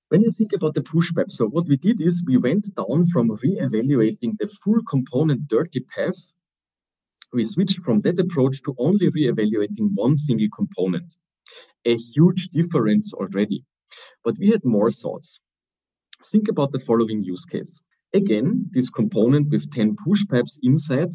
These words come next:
but this time, not only the ten of them change at the same time, but only one of them changes at the same time. So what you would do is, you would go to your component template and you would re-evaluate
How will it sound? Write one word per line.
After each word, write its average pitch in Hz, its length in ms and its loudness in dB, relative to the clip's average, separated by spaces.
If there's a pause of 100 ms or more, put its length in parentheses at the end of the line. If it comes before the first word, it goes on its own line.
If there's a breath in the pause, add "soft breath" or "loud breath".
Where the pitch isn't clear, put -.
but - 200 -4
this 247 220 -4
time, 113 400 -4 (640 soft breath)
not 123 200 6
only 113 420 0
the 101 100 -6
ten 180 360 0
of 147 180 0
them 98 240 -2
change 117 400 0
at - 160 -8
the 101 80 -8
same 92 360 -6
time, 131 480 -2 (320)
but 87 200 -4
only 95 440 2 (500)
one 143 380 0
of - 160 4
them 92 220 -2
changes 90 480 -6
at - 80 -8
the - 100 -20
same - 260 -14 (100)
time. - 100 -20 (280)
So - 140 -20
what 175 260 -6
you 202 80 6
would 143 200 4
do 185 140 4
is, - 300 2 (420 soft breath)
you 104 100 -2
would - 220 -4
go 143 260 0
to 196 80 0
your 120 180 2
component 139 720 0
template 220 480 -4 (460 soft breath)
and 107 140 0
you 117 140 0
would 104 160 -4
re-evaluate 139 1200 2